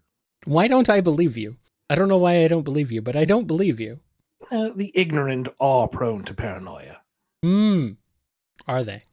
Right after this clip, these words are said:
Speaker 1: All right. Well, w-, I guess we'll just get into this one from Idaria. "Dear Doctor Starline, as recently pointed out by Kyle, the Bumble King has been making fun of you, mimicking your voice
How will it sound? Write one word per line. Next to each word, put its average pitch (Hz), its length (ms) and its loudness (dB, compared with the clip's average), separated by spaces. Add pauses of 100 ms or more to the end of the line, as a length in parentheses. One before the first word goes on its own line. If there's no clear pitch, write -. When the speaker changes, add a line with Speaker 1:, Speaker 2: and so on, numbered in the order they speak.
(720)
Speaker 1:
All 127 260 -2
right. 101 280 -4
Well, 165 320 0
w-, 143 240 -6 (160)
I 156 100 -4
guess 185 200 2
we'll 190 100 0
just 185 180 0
get 185 140 4
into 180 180 2
this 175 220 2
one 170 160 2
from 165 240 2
Idaria. 139 680 0 (680)
"Dear 185 360 6
Doctor 196 340 0
Starline, 147 760 4
as 262 460 0
recently 220 460 -2
pointed 202 340 -2
out 190 160 0
by 170 260 2 (180)
Kyle, 165 840 4 (540)
the 143 120 2
Bumble 233 340 4
King 185 280 4
has 175 180 0
been 220 180 0
making 247 320 2
fun 311 360 2
of 185 120 2
you, 196 480 4
mimicking 185 1040 -2
your 170 340 4
voice 190 760 0